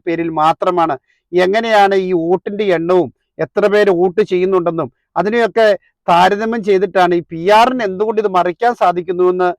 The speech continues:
ഉള്ളതിൻ്റെ വ്യക്തമായ തെളിവുകൾ അയലത്തെ മലയാളിക്ക് കിട്ടിയിട്ടുണ്ട്. അത് ഉടനെ തന്നെ എക്സ്ക്ലൂസീവായിട്ട് ഈ ചാനലിൽ കൂടെ തന്നെ പുറത്തുവിടുന്നതായിരിക്കും. വോട്ടുമറിയുടെ കണക്ക് വിവരങ്ങൾ വളരെ കൃത്യമായിട്ട്, കാരണം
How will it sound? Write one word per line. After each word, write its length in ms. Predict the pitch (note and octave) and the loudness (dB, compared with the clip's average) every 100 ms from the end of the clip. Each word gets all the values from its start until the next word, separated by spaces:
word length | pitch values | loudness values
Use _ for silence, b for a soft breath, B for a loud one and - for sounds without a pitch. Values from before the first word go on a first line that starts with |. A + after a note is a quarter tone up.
| _ _ D#3+ | _ _ -6
ഉള്ളതിൻ്റെ 420 | D#3+ E3 E3+ E3+ | -2 -2 -4 -4
വ്യക്തമായ 600 | D#3+ - _ A#3 A#3+ B3 | -6 -6 _ 0 2 0
തെളിവുകൾ 680 | - F3+ F3+ F#3 F#3+ F3+ - _ - | 0 0 0 0 2 0 -2 _ -4
അയലത്തെ 360 | D3+ E3 - | -2 -2 -2
മലയാളിക്ക് 440 | E3+ D#3 D#3 D#3+ E3 | -2 2 0 0 -8
കിട്ടിയിട്ടുണ്ട്. 560 | D3+ D#3+ D3+ C#3+ D#3+ - _ - | -8 -6 -6 -4 -4 -6 _ -6
അത് 140 | F3 | 0
ഉടനെ 340 | G3+ G#3+ B3 A#3+ | 2 2 2 2
തന്നെ 240 | G3 C#3 - | 2 -2 -4
എക്സ്ക്ലൂസീവായിട്ട് 960 | D#3+ _ A3+ A3+ A#3+ G3 F#3 D#3+ F3 D#3+ | -8 _ -2 0 0 2 2 2 -2 0
ഈ 140 | F#3 | -4
ചാനലിൽ 360 | A3+ G3+ F3+ F3+ | 0 0 2 0
കൂടെ 180 | F3+ D#3+ E3 | -4 -4 -4
തന്നെ 240 | E3 D3+ - | -4 -6 -8
പുറത്തുവിടുന്നതായിരിക്കും. 800 | D3 C#3 F3 D#3+ D#3+ D3 C#3 C#3+ - _ _ E3 | -10 -6 -6 -4 -2 -4 -6 -10 -14 _ _ 2
വോട്ടുമറിയുടെ 840 | G#3 A#3+ C4 A#3 A3+ A3+ A3+ A3+ - _ - | 4 4 0 0 0 0 -2 -2 -4 _ -4
കണക്ക് 340 | G3 A3 - A#3+ | -2 0 -2 0
വിവരങ്ങൾ 420 | G#3 F#3 D#3 B2 | 2 2 0 -2
വളരെ 300 | C3+ E3 A3 | 0 2 2
കൃത്യമായിട്ട്, 680 | F#3+ F#3+ - G3+ F3+ D3 B2 G#2+ _ _ - | 0 -6 -4 0 0 0 -4 -14 _ _ 0
കാരണം 280 | E3 F#3 | 2 0